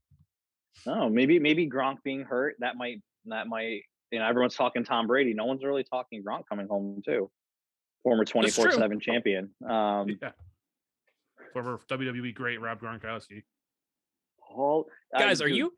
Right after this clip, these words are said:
Speaker 1: I give
Speaker 2: are
Speaker 1: him
Speaker 2: you talking
Speaker 1: five
Speaker 2: about
Speaker 1: years until he's in the Hall of Fame, guaranteed.
Speaker 3: Oh yeah.
Speaker 1: Rob
Speaker 2: Well, I mean,
Speaker 1: Gronkowski.
Speaker 2: he's
Speaker 1: I don't
Speaker 2: gotta
Speaker 1: know if you saw this.
Speaker 2: officially
Speaker 1: He's
Speaker 2: retire.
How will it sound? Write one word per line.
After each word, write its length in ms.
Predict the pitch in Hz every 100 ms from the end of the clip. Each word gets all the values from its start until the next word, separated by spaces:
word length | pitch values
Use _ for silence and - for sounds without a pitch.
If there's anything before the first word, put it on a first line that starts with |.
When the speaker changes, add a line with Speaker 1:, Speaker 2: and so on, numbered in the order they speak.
| -
Speaker 1:
I 80 | 160
give 140 | 165
Speaker 2:
are 40 | 175
Speaker 1:
him 40 |
Speaker 2:
you 60 | -
talking 180 | 370 339
Speaker 1:
five 80 | 147
Speaker 2:
about 100 | 135
Speaker 1:
years 280 | 139 135 135 - _ _ -
until 240 | 139 131
he's 180 | 120 110
in 80 | 110
the 80 | 101
Hall 200 | 101 98
of 60 | 95
Fame, 180 | 92 92 110
guaranteed. 520 | 113 104 98 - 87 - _ -
Speaker 3:
Oh 80 | 107
yeah. 160 | 87 - _ _ _ _ _ _ _ _ _ _ _
Speaker 1:
Rob 200 | 127 139
Speaker 2:
Well, 100 | 165 180
I 40 |
mean, 100 | 175
Speaker 1:
Gronkowski. 240 | 165 139 -
Speaker 2:
he's 140 | 131
Speaker 1:
I 40 | 214
don't 80 | 185
Speaker 2:
gotta 80 |
Speaker 1:
know 60 | 147
if 60 | 139
you 80 |
saw 200 | 123 123
this. 100 | 117 120
Speaker 2:
officially 600 | - - 190 185 127 127
Speaker 1:
He's 40 |
Speaker 2:
retire. 500 | 104 - 95 85 117